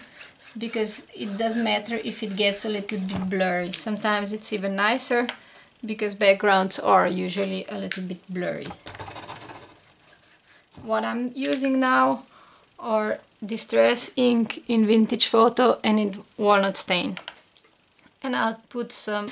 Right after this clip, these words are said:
Rich Cocoa Memento Dye ink as well, just to get some variation.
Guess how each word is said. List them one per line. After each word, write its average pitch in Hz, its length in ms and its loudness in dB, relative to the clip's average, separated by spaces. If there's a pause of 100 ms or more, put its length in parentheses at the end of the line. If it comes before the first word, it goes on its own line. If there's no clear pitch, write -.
Rich 240 300 -2
Cocoa 220 360 -2
Memento 202 520 -4
Dye 185 240 2
ink 220 280 -6
as 196 160 -6
well, 269 320 0 (1000)
just 247 260 -6
to 233 60 -6
get 208 260 -2
some 220 220 -2
variation. 190 840 -2